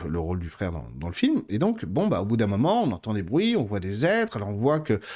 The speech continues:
au Brésil, on a filmé tel être, et cetera, et cetera. Donc, les gens, ils ont peur. Ils disent : « Putain, il y a une invasion extraterrestre, quoi. » Donc, les signes que tout le monde voit sur Terre,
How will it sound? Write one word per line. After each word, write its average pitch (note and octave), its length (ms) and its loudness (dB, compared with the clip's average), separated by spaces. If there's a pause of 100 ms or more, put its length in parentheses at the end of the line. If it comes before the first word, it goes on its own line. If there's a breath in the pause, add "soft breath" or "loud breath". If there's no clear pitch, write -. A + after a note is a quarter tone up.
(160 loud breath)
au G#2+ 80 2
Brésil, C#3+ 680 2
on B2 100 4
a F#2+ 80 -2
filmé G#2 340 2
tel B2 220 2
être, C3 320 2
et G#2 100 -4
cetera, F#2 300 -6
et G2 60 -8
cetera. F3 300 0
Donc, - 180 -6
les F2+ 60 -12
gens, C#3+ 120 2
ils C3+ 140 4
ont C3+ 60 2
peur. D#3+ 240 2
Ils - 20 -4
disent : « D#2 100 -8
Putain, B2+ 200 -2
il G2+ 60 0
y F2 40 -2
a D#2+ 60 -4
une E2 120 -4
invasion A2+ 380 2
extraterrestre, E3+ 580 0
quoi. » A2 80 2
Donc, G2 160 -4
les A2+ 100 2
signes F3 440 2
que - 100 -2
tout G2+ 220 0
le A#2+ 80 4
monde G#2+ 100 2
voit F#2+ 100 -2
sur - 200 -8
Terre, G#3+ 320 0